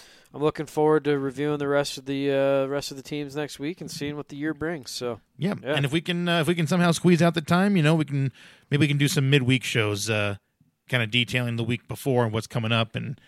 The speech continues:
Speaker 2: try and help you with some decisions on who to pick up or who to
Speaker 1: Mm-hmm.
Speaker 2: start or things
Speaker 1: Mm-hmm.
Speaker 2: like that. So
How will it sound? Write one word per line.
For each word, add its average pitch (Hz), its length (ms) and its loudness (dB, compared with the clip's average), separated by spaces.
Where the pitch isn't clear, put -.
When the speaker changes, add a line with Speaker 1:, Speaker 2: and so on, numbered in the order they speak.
Speaker 2:
try 131 140 2
and 110 80 0
help 113 160 -2
you 113 80 0
with 113 200 0
some 117 140 -8
decisions 113 480 -2
on 107 140 -6
who 120 80 -2
to 110 80 -6
pick - 200 -2
up 170 220 0
or 120 100 -4
who 120 100 -2
to 113 80 -6
Speaker 1:
Mm-hmm. 139 60 -6
Speaker 2:
start 113 320 0
or 107 40 -8
things 110 200 -6
Speaker 1:
Mm-hmm. 113 80 -6
Speaker 2:
like 110 120 -8
that. - 260 -10
So 107 240 -4